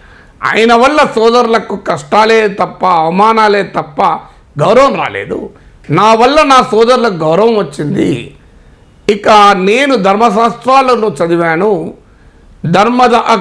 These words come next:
కానీ ధర్మరాజు ధర్మశాస్త్రాలు చదివి కూడా జూదానికి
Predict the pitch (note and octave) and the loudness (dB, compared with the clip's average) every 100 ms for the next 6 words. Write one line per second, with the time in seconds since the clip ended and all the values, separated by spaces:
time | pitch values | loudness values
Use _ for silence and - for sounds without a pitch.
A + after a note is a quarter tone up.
0 | A3+ A3+ A#3 A3 F#3 F#3+ A#3 C4 C#4+ A#3 | 2 2 2 2 0 0 2 4 2 0
1 | F#3+ F#3+ A3+ A3+ A#3 G#3 - B3 B3+ G#3 | -2 0 -2 -2 -2 -4 -6 -4 -2 -4
2 | G#3 G3 G#3 G3+ - F#3+ F3 F3+ - _ | -4 -2 -2 -2 -2 0 -2 -4 -10 _
3 | _ _ B2 C3+ D3+ A#3 C4+ C4+ B3+ - | _ _ -6 -2 0 0 2 2 2 -2
4 | A3 G3+ - | -4 -4 -6